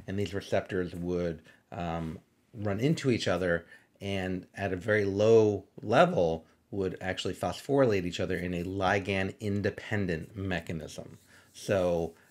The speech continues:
um, having too many of these growth factor receptors on a cell can trigger their accidental, uh, activation and phosphorylation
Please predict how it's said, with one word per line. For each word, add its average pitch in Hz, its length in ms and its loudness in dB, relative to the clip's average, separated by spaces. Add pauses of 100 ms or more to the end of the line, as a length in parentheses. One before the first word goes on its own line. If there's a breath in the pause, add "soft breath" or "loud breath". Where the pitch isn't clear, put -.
(120 soft breath)
um, 87 300 -4
having 107 300 -2
too - 400 -4
many 117 320 0
of 90 80 -4
these 92 160 -6
growth 98 200 -2
factor 85 260 -6
receptors 87 460 -6
on 85 140 -6
a 78 40 -10
cell 95 480 0 (320 loud breath)
can 95 180 -6
trigger 101 400 0
their 92 280 0
accidental, 104 920 -4 (380 soft breath)
uh, 85 440 -4
activation 101 840 -6 (460 soft breath)
and 101 380 -2
phosphorylation 90 1000 -4